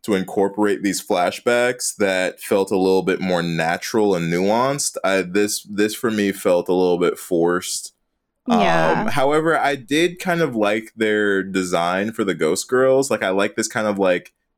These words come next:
Speaker 1: they, the way you can tell that they're ghostly outside of their appearance is, like, they're kind of always fading away a little bit. I thought that was a really
Speaker 2: Mm-hmm.
Speaker 1: cool choice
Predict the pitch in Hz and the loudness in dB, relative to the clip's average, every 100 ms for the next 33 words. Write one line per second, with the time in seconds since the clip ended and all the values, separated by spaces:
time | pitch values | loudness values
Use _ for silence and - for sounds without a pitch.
0 | - 90 95 95 95 95 95 92 - _ | -10 -2 0 2 2 2 2 0 -4 _
1 | _ _ - _ - 107 98 104 110 113 | _ _ -20 _ 0 2 2 2 0 0
2 | 113 98 - 98 98 95 101 87 90 87 | -4 -4 -2 0 0 0 -2 -2 0 0
3 | - 104 90 90 92 87 80 80 - 95 | 0 0 0 0 0 0 0 -4 -4 -4
4 | 92 92 90 82 82 _ _ - 98 107 | -2 -4 -2 -2 -2 _ _ -6 -4 -4
5 | 104 98 98 90 - - 95 92 95 85 | -2 2 2 2 -2 -6 -4 -2 -2 -2
6 | 78 78 87 98 113 120 127 123 98 104 | -2 0 0 0 0 0 0 0 0 -2
7 | 101 92 87 85 - - 220 208 85 - | 0 0 0 2 4 4 2 0 0 0
8 | - 202 170 196 - - | -2 0 0 0 -2 -6